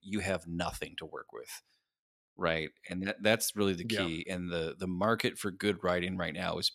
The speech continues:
Speaker 1: better than it's ever been, where it's one of the most prized things, where you might have a,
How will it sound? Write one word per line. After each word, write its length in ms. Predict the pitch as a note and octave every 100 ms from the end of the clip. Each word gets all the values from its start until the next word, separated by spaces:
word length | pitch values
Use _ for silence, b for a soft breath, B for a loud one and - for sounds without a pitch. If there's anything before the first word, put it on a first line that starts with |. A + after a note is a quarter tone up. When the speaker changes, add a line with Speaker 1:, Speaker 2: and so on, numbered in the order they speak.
| -
Speaker 1:
better 260 | G2 G2
than 120 | G2
it's 160 | F2+ -
ever 220 | G2+ F2+ E2+
been, 380 | F2 E2 G2 - _ _ _ _
where 180 | - F2
it's 200 | E2+ - -
one 280 | G#2+ A#2+ B2+
of 80 |
the 120 | A2+ G#2+
most 280 | G#2 G2
prized 400 | - F#2+ F2+ F2+
things, 320 | - F2 F#2 -
where 120 | G2
you 140 | C3
might 280 | D3+ A#2 -
have 420 | A2 G2+ F#2 F2+
a, 320 | F2+ E2+ E2+